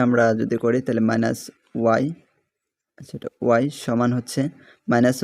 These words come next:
ওয়ান আর মাইনাসের টু, that means মাইনাসের থ্রি। আর মাইনাসের ওয়াই আর মাইনাস, আচ্ছা, দুই পাশ থেকে হচ্ছে আমরা মাইনাসটা কাট করতে পারি, তাহলে হচ্ছে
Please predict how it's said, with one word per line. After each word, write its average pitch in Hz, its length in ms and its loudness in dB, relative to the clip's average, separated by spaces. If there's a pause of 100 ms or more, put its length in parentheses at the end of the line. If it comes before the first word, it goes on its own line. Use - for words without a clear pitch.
ওয়ান 151 240 4
আর 120 160 4
মাইনাসের 113 500 0 (200)
টু, 123 120 2 (680)
that 120 220 2
means 123 140 0 (100)
মাইনাসের 117 440 0 (100)
থ্রি। 123 240 0 (840)
আর 113 120 2 (160)
মাইনাসের 120 540 2
ওয়াই 135 200 4 (160)
আর 117 80 4 (120)
মাইনাস, 113 240 0 (140)
আচ্ছা, 123 240 -2
দুই 127 180 4
পাশ 127 160 0
থেকে 131 180 -2
হচ্ছে 131 220 -4
আমরা 120 200 2
মাইনাসটা 113 340 0 (120)
কাট - 200 -4
করতে 120 240 -2
পারি, 120 200 2
তাহলে 113 220 -2
হচ্ছে - 140 -10